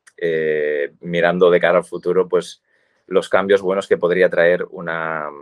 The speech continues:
una tecnología como esta. A partir de allí, pues, hice mis primeras, eh, experimentos haciendo, pues, eh, inversiones, ¿no?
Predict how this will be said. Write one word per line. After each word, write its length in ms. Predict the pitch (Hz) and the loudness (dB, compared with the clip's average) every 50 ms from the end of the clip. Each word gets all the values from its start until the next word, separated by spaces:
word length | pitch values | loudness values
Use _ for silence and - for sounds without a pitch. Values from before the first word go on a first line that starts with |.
| 69 65 64 _ _ _ - _ _ | -20 -20 _ _ _ _ -20 _ _
una 180 | - 90 87 87 | -6 -4 -4 -4
tecnología 460 | 87 87 87 80 78 - - 78 - | -4 -2 -4 -4 -2 -2 -2 -4 -4
como 200 | - 78 73 69 | -4 -6 -8 -8
esta. 260 | 69 - - - - _ _ _ _ _ _ _ _ _ _ _ _ _ _ _ - - _ - | -8 -10 -14 -18 -18 _ _ _ _ _ _ _ _ _ _ _ _ _ _ _ -20 -20 _ -2
A 260 | 107 104 101 101 92 | 0 2 2 2 2
partir 340 | 107 107 104 - 127 120 127 | 2 0 0 0 2 4 6
de 60 | 123 | 6
allí, 460 | 117 117 117 123 127 131 135 131 - _ _ _ _ _ _ _ _ _ _ _ | 6 4 2 -2 -8 -8 -8 -10 -14 _ _ _ _ _ _ _ _ _ _ _
pues, 220 | - 110 104 98 110 | -6 -4 -4 -4 -6
hice 240 | 107 104 - 110 107 | -8 -6 -6 -6 -4
mis 180 | 107 101 - | -6 -8 -12
primeras, 680 | - 101 98 101 101 104 104 101 101 98 98 92 90 95 95 | -10 -8 -6 -2 0 2 2 4 4 2 2 0 -2 -2 -2
eh, 540 | 95 95 92 92 92 90 90 87 82 85 85 | 0 0 0 0 0 -2 -2 -2 -2 -4 -4
experimentos 760 | 87 - - 107 95 98 101 117 117 110 - 110 113 104 101 | -6 -6 -6 -4 -4 -2 -2 -4 -4 -2 -2 -2 -2 -2 -4
haciendo, 540 | 87 92 98 95 95 95 95 92 92 90 | -8 -8 -10 -6 -2 0 0 0 0 -2
pues, 220 | - 87 82 - - | -6 -10 -18 -16 -16
eh, 340 | 85 82 80 78 76 73 - | -16 -14 -14 -14 -14 -16 -18
inversiones, 640 | - 85 87 87 - - - 113 117 110 104 95 90 | -12 -8 -6 -6 -4 0 0 0 2 2 -2 -4 -4
¿no? 260 | 92 107 135 170 - | -4 -6 -6 -8 -12